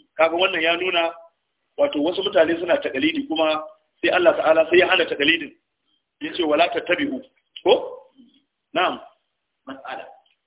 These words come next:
Speaker 1: التقليد.
Speaker 2: التقليد، العمل بقول من ليس له،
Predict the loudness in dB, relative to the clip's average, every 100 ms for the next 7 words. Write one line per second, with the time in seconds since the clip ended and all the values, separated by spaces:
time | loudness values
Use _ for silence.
0 | _ _ _ _ -4 -4 -2 -2 2 2
1 | 0 -8 -8 -6 -6 -6 -10 -14 -10 -6
2 | -6 -6 -8 -6 -6 -4 -6 -6 -6 -6
3 | -6 -6